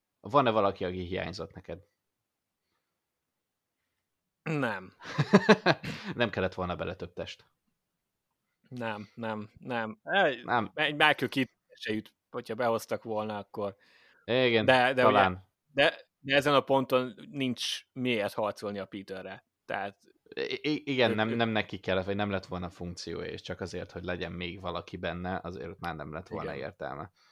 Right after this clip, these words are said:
Speaker 1: Á,
Speaker 2: Úgyhogy, úgyhogy nem.
Speaker 1: utána amúgy én is gondolkodtam ezen, hogy amúgy, hogyha már itt lúd legyen kövér, és akkor hozzunk még be egy párat, de utána én is eljutottam, hogy mm, nem, e-, e-, ez így megfelelő mennyiség.
Speaker 2: Nem, ezek, ezek
Speaker 1: Mindenkinek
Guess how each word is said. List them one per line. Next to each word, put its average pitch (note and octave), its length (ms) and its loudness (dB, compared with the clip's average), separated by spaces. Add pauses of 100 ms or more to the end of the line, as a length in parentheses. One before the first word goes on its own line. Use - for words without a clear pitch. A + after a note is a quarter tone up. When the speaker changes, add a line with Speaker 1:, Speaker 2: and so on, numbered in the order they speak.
(120)
Speaker 1:
Á, - 280 4
Speaker 2:
Úgyhogy, C3 340 0
úgyhogy D3 260 -2
nem. C3 260 0
Speaker 1:
utána E3+ 540 6
amúgy A2 180 2
én B2 120 2
is G2 140 2
gondolkodtam F#2 580 -6
ezen, G#2 220 -2
hogy G#2+ 140 -4 (580)
amúgy, D3+ 240 -6
hogyha A2 200 -10
már F#2 220 -2
itt F2+ 140 -10 (320)
lúd A2 360 -8
legyen F2+ 300 -6
kövér, A#2 400 0
és - 160 -6
akkor F#2+ 320 -8
hozzunk G2 360 -8
még F#2 180 -4
be F#2 80 -6
egy F2 120 -6
párat, G#2 360 2
de G#2 100 2
utána G#2 280 2
én A#2 100 2
is G#2 160 -2
eljutottam, G2 500 0
hogy G2+ 200 -4 (480)
mm, E3+ 380 -4 (640)
nem, A#2 380 0
e-, A#2 80 -2 (160)
e-, G#2 120 0
ez A2 140 -4
így A2+ 80 -4
megfelelő F#2 500 -2
mennyiség. F2 560 -6
Speaker 2:
Nem, C3 420 -2
ezek, C3+ 220 4
ezek C3+ 100 4
Speaker 1:
Mindenkinek D3+ 240 8